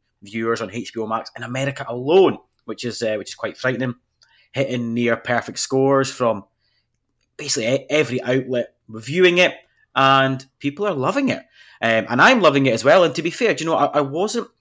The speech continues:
I wasn't that hot on it coming into it 'cause I'm kinda done with the whole zombie genre. I really, I know, zo-, quote unquote zombies. So I wasn't that hot on it, but I should have known. I should have known it was H B O.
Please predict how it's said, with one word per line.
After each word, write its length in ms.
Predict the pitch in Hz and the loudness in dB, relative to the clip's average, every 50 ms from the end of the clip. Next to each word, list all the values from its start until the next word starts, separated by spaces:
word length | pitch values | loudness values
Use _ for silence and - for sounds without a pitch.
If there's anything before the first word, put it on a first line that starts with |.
| _ _ | _ _
I 60 | 127 139 | 0 0
wasn't 420 | 143 165 226 240 269 - 202 156 | 2 2 0 0 -2 -6 -6 -4
that 220 | - 143 135 135 - | 0 2 2 2 2
hot 460 | - - - - - 120 117 135 139 - | 0 -8 -10 -6 0 2 2 2 2 2
on 200 | 156 180 190 202 | 0 -2 0 -2
it 120 | 220 - - _ _ _ _ _ _ _ _ | -4 -6 -8 _ _ _ _ _ _ _ _
coming 260 | - 170 165 160 156 | -4 -2 0 0 0
into 220 | 170 170 - - 196 | 0 -2 0 0 0
it 80 | 156 | 0
'cause 100 | 139 131 | 0 -4
I'm 140 | 139 117 - | -8 -8 -8
kinda 440 | - - - 139 156 165 156 113 - _ _ _ _ | -8 -8 -8 -8 -6 -8 -8 -10 -10 _ _ _ _
done 420 | 131 113 117 127 135 135 135 - _ _ _ _ _ | -4 -4 -2 -2 -4 -4 -6 -10 _ _ _ _ _
with 100 | 127 123 | -2 -2
the 40 | 127 | -2
whole 340 | 110 120 135 127 131 127 110 | 0 0 0 0 0 -2 -4
zombie 600 | 117 - - 127 120 123 123 120 117 123 123 117 | -6 -2 0 0 0 0 0 -2 -2 -2 -4 -4
genre. 400 | 120 - 135 123 123 123 127 131 127 | -4 -4 -4 -4 -4 -4 -4 -4 -4
I 120 | 98 107 | -4 -4
really, 160 | 110 127 127 | -2 -2 -2
I 60 | 110 131 | -2 -2
know, 140 | 120 - - 90 | -4 -4 -8 -10
zo-, 160 | - 110 92 | -10 -10 -10
quote 280 | - - - 120 95 | -10 -6 -6 -6 -6
unquote 260 | 98 101 - 113 92 - | -8 -10 -12 -12 -10 -8
zombies. 400 | - 113 113 110 127 131 127 - _ _ _ _ - - - - _ | -6 -6 -6 -4 -6 -8 -8 -12 _ _ _ _ -20 -20 -20 -18 _
So 120 | - - | -4 -2
I 40 | 117 | 0
wasn't 180 | 131 170 180 185 | 0 0 0 2
that 140 | 190 175 135 | 2 2 4
hot 140 | 127 160 143 | 6 4 4
on 60 | 160 | 4
it, 40 | 143 | 4
but 80 | 143 131 | 2 0
I 40 | |
should 140 | 131 - - | 2 4 4
have 120 | 190 135 135 | 4 4 4
known. 180 | 127 110 98 - _ _ | 0 0 -2 -6 _ _
I 80 | 131 135 | 0 2
should 120 | - 220 | 4 4
have 60 | 202 175 | 6 6
known 260 | 160 151 147 143 135 - - - | 6 6 6 4 2 -4 -4 2
it 40 | 135 | 2
was 120 | 135 135 | 2 4
H 220 | 165 202 190 - - | 4 2 2 2 0
B 140 | 165 151 | 2 4
O. 240 | 139 131 131 131 131 | 6 6 6 4 2